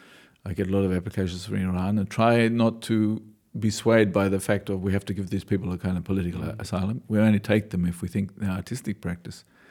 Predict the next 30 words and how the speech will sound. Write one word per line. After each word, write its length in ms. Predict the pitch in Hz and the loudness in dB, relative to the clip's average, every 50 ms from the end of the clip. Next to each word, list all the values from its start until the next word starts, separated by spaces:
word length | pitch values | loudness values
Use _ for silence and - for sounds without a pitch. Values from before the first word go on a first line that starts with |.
| - - - - - - - - - _ _ _ _ | -20 -20 -20 -20 -20 -20 -20 -20 -20 _ _ _ _
is 220 | - 107 101 90 - | 0 0 0 0 0
going 240 | - 107 101 101 92 | 0 2 2 2 2
to 80 | 95 | 0
be 140 | 87 98 92 | 0 2 2
helpful 400 | 90 101 98 90 - - 95 95 | 4 4 2 0 -2 -4 -4 -4
for 160 | - - 101 | -2 0 0
everybody 460 | 90 90 92 85 85 87 85 85 87 | 2 2 0 0 -2 -2 -2 -2 -2
involved, 500 | 87 87 82 113 120 120 127 120 117 - | -2 -2 0 0 2 2 0 0 -2 -2
and 100 | - 104 | 0 0
not 180 | - 107 101 - | 2 0 0 -2
because 380 | - 107 - - 101 98 90 - | -8 -8 -4 -2 -2 -2 -2 -2
they're 160 | 92 92 95 | -4 -2 -2
in 140 | 95 90 87 | -2 -2 -2
a 80 | 87 | -4
socially 440 | 87 - 98 90 82 - - 87 90 | -4 -4 -4 -4 -4 -4 -6 -8 -6
difficult 440 | 95 - 87 - 85 - - - - | -6 -6 -6 -6 -8 -10 -10 -12 -10
position 400 | - 87 87 87 90 - 90 78 | -8 -6 -6 -6 -6 -8 -8 -8
or 120 | 80 92 | -6 -8
a 60 | 85 | -8
politically 480 | - - 87 90 92 - 95 - - 90 | -8 -6 -6 -6 -6 -6 -10 -10 -12 -12
difficult 380 | - - 95 - - - 104 - _ _ _ _ | -10 -12 -12 -12 -14 -14 -16 -16 _ _ _ _
position. 400 | - 90 87 87 85 85 - - - _ _ _ _ _ - - - - - _ _ _ _ _ _ _ _ _ | -10 -8 -6 -6 -6 -8 -10 -14 -18 _ _ _ _ _ -20 -20 -20 -20 -20 _ _ _ _ _ _ _ _ _
So 160 | - - 131 | 0 4 6
yes, 300 | 120 117 127 156 170 - | 8 8 8 8 8 6
I 80 | 147 139 | 4 4
think 160 | - 143 131 | 4 4 2
it 100 | 110 - | 2 2
can 140 | 147 127 123 | 2 2 2
be 80 | 123 | 2
valuable, 520 | 120 123 123 127 143 165 185 202 190 185 | 2 2 2 2 2 0 0 -2 -4 -6